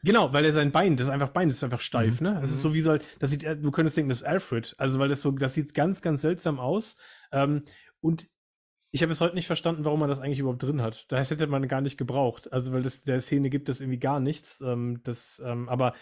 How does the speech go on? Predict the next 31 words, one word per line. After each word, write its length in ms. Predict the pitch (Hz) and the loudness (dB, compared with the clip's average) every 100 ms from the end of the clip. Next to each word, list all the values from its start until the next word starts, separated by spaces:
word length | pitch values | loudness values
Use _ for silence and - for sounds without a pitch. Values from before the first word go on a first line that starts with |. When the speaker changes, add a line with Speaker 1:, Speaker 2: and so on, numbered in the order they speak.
| - - _ | -20 -20 _
Speaker 1:
diese 200 | 135 135 | 0 2
Szene, 400 | 135 151 156 156 | 4 4 6 4
wo 100 | 135 | 2
er, 320 | 139 135 135 127 | 0 2 0 0
wo 120 | 135 | -2
er, 180 | 131 127 | -2 -2
wo, 260 | 127 123 | -2 -2
wo, 260 | 127 123 120 | -2 -4 -4
wo 120 | 131 | -8
Keaton 420 | 117 - 165 165 143 | -10 -6 -6 -2 -2
dann 160 | 131 | -2
zu 160 | 131 127 | -2 0
sehen 240 | 135 143 | 2 2
ist, 160 | 143 - | 0 -2
wie 60 | |
er 40 | 131 | -4
da 100 | 123 | -2
steht 360 | - 139 139 | -2 0 0
und 100 | 139 | 0
angeleuchtet 640 | 131 143 139 135 131 127 135 | -4 0 2 2 0 -4 0
wird, 260 | 131 123 | 0 0
Speaker 2:
Mhm. 200 | 120 104 | -2 -2
Speaker 1:
äh, 160 | 120 120 123 _ _ | -4 -6 -10 _ _
sensationell. 720 | 117 110 107 - 107 107 117 | -8 -8 -8 -10 -8 -8 -10
Ich 140 | 123 | -10
find 160 | - 120 | -8 -6
das 60 | |
einfach 160 | 117 110 | -4 -2
super 300 | 120 120 113 | -4 -4 -4
ikonisch. 560 | 104 - 110 101 - _ _ _ _ _ _ _ _ _ - | -4 -6 -8 -8 -12 _ _ _ _ _ _ _ _ _ -20
Ja. 160 | 120 | -20